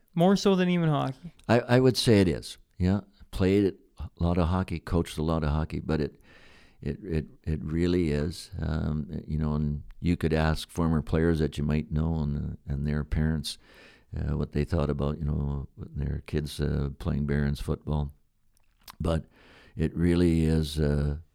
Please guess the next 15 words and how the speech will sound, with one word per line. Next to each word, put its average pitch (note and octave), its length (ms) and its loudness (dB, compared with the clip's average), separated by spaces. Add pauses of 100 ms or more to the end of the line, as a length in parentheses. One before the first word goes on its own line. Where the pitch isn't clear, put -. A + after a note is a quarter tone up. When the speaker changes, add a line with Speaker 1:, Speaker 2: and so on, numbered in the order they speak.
Speaker 2:
the D2 80 -2
ultimate D2 380 -2
team D#2+ 300 2
game. D2 400 2 (480)
Uh, D#2+ 420 4 (720)
the D2+ 100 -4
camaraderie. F2 920 4 (460)
Uh, D#2 440 4
there F2 240 4
you F#2 180 6
had F2 240 4
kids E2 260 0
in E2 80 0
grade D#2 260 -2
ten G#2+ 520 4